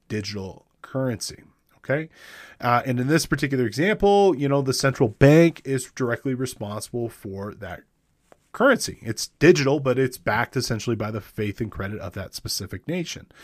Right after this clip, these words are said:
Uh, token-based blockchains will be established by these central banks. Uh, private blockchains and other, you know, public blockchains like Bitcoin aren't gonna necessarily be affected. Uh,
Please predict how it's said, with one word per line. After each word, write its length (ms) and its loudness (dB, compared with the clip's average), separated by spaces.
Uh, 160 0
token-based 600 2
blockchains 640 -2
will 120 -2
be 120 -6
established 600 -4
by 100 -8
these 160 -10
central 300 -8
banks. 580 -2
Uh, 160 -4
private 340 2
blockchains 840 -2
and 320 -8
other, 360 4
you 80 -6
know, 180 -8
public 340 0
blockchains 380 -4
like 140 -8
Bitcoin 420 -4
aren't 200 4
gonna 200 0
necessarily 640 -10
be 120 -14
affected. 580 -2
Uh, 380 -10